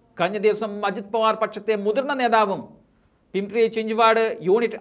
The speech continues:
അധ്യക്ഷനുമായ അജിത് ഗവാനെ ശരത് പവാർ പക്ഷത്തോടൊപ്പം ചേർത്തിരുന്നു. പിംപ്രി ചിഞ്ചുവാഡ് എൻ സി പി വിദ്യാർത്ഥി വിഭാഗം അധ്യക്ഷൻ യാജ് സാനയും മുൻ കോർപ്പറേഷൻ അംഗങ്ങളായ രാഹുൽ ഭോസാലെ, പങ്കജ് ഭലേക്കർ എന്നിവരോടൊപ്പം,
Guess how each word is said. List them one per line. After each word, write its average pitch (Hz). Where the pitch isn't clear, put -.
അധ്യക്ഷനുമായ 233
അജിത് 190
ഗവാനെ 214
ശരത് 196
പവാർ 214
പക്ഷത്തോടൊപ്പം 202
ചേർത്തിരുന്നു. 175
പിംപ്രി 214
ചിഞ്ചുവാഡ് 240
എൻ 226
സി 247
പി 247
വിദ്യാർത്ഥി 240
വിഭാഗം 233
അധ്യക്ഷൻ 226
യാജ് 202
സാനയും 233
മുൻ 240
കോർപ്പറേഷൻ 233
അംഗങ്ങളായ 240
രാഹുൽ 220
ഭോസാലെ, 233
പങ്കജ് 214
ഭലേക്കർ 240
എന്നിവരോടൊപ്പം, 233